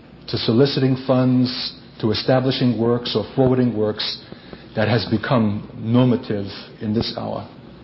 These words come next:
which is a contradiction to the character of the king exhibited in these verses.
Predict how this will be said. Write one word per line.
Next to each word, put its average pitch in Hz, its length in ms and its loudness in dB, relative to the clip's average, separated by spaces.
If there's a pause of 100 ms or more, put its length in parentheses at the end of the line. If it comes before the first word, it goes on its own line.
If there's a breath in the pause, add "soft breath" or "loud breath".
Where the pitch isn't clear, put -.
(760)
which 113 220 0
is 110 120 4
a 113 140 0
contradiction 110 720 0
to - 100 -6
the 104 100 -4
character 104 500 -2
of 98 240 -8
the 95 100 -4
king 98 420 -2 (100)
exhibited 101 840 -2 (560)
in 107 140 -4
these 104 180 -2
verses. - 640 -8